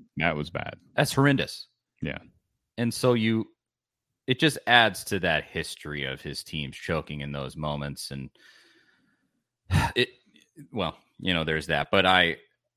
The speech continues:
Speaker 2: to answer that question, I mean, I got this a lot in response to that poll. You know, who,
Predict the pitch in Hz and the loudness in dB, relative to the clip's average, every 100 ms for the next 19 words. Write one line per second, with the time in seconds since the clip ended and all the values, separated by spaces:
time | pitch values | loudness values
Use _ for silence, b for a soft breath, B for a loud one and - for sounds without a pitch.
0 | _ - 156 269 247 147 98 - 92 82 | _ -2 6 6 8 8 6 6 2 2
1 | 80 82 87 90 104 92 92 78 71 76 | -2 0 2 6 6 6 0 -2 -4 0
2 | 73 71 73 73 76 - 78 73 - 80 | 2 4 2 -4 -6 -4 -4 -4 -6 -6
3 | 69 67 - - 104 87 76 73 _ _ | -4 -4 -2 2 4 4 0 -8 _ _
4 | _ _ _ _ _ _ _ _ _ 92 | _ _ _ _ _ _ _ _ _ -4
5 | 87 76 113 165 156 | -4 0 6 6 6